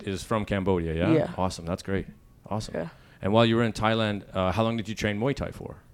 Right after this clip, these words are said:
Speaker 1: Do you know how
Speaker 2: Um,
Speaker 1: long?
Speaker 2: did, like, a private, like, for an hour, like, every second day or something like that.
Speaker 1: Nice.
Speaker 2: Yeah.
Speaker 1: Nice. And obviously, if you look on your Instagram, you've got a,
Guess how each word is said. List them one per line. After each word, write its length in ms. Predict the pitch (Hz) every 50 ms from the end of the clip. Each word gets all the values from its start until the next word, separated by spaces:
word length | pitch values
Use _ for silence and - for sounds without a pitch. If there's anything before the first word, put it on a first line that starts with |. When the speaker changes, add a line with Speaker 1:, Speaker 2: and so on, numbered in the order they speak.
| - - - - - - - - - - -
Speaker 1:
Do 80 | - -
you 60 | -
know 100 | - 160
how 80 | 165 175
Speaker 2:
Um, 60 | 175
Speaker 1:
long? 220 | 175 175 165 151 - - - - _ - - _ _ - - - - - - -
Speaker 2:
did, 180 | - 160 151 131
like, 280 | 151 151 147 - - - - _ - - _ - - - - - - - - - - - -
a 80 | 143 143
private, 760 | - - - 160 165 165 165 165 170 175 170 165 - - - - - - - - -
like, 320 | 147 143 135 139 - - - - - - - -
for 160 | - 151 143
an 80 | 143 143
hour, 500 | 147 151 156 160 160 160 156 156 156 160 - - - - - - - - - -
like, 360 | - 123 131 151 - - - - -
every 360 | 151 156 147 147 139 143 147 - - - -
second 400 | - - - 147 147 - 151 147
day 180 | 143 147 147 147
or 80 | 143 147
something 340 | - - 151 156 - 139 139
like 160 | - 143 -
that. 240 | - - 156 - - - _ - _ -
Speaker 1:
Nice. 400 | - 95 104 98 - - - - - -
Speaker 2:
Yeah. 100 | - 107
Speaker 1:
Nice. 140 | 110 170
And 100 | - 104
obviously, 300 | 104 107 107 107 - -
if 80 | 113 -
you 60 | 117 107
look 160 | 110 104 -
on 80 | 110
your 100 | 101 98
Instagram, 480 | 104 113 123 - - 101 104 98 95 92
you've 100 | 95 90
got 200 | - - 104 95
a, 240 | 92 90 87 85 85